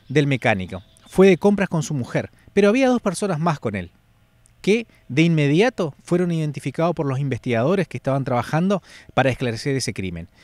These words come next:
¿Quiénes eran estas personas? Una, el Negro Rojas. La otra, una joven paraguaya, que luego sería, eh, capturada, capturada con él, y quien sería la novia actual de, de este personaje de Lampa.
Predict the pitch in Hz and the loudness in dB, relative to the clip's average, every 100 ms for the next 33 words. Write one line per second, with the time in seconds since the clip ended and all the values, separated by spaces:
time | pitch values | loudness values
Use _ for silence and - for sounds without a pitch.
0 | _ - 220 202 202 190 165 156 131 - | _ -6 -2 0 0 -2 -4 -6 -6 -4
1 | 208 123 - _ - 240 269 175 - _ | -4 -6 -14 _ -6 -2 -2 -4 -6 _
2 | _ - 131 151 156 120 113 101 85 - | _ -6 -2 0 0 0 0 -4 -8 -16
3 | - _ _ _ - 147 214 196 143 _ | -20 _ _ _ 0 2 2 0 -4 _
4 | - 151 160 - 202 190 160 147 208 190 | -4 -2 -2 2 2 2 0 2 2 2
5 | 165 - _ - 107 143 156 - 120 139 | -4 -10 _ -6 0 2 2 0 -2 0
6 | 120 92 101 - 104 - 104 127 120 98 | 0 -2 -6 -4 -6 -4 0 2 0 -2
7 | 101 98 107 131 127 143 190 220 - - | -6 -2 2 2 2 2 0 -2 -10 -20
8 | - 170 160 165 147 135 156 143 120 107 | -6 -4 0 0 2 2 2 2 0 -2
9 | 117 147 151 113 - 165 160 127 101 90 | 4 6 6 4 2 6 6 6 2 -2
10 | 90 - - 104 104 - 101 92 87 104 | -6 -14 -6 -2 -2 0 -2 -2 -4 -6
11 | - 107 107 - 101 98 - 107 107 101 | -2 0 0 0 -4 -4 -4 0 0 -2
12 | 90 85 80 | -4 -8 -12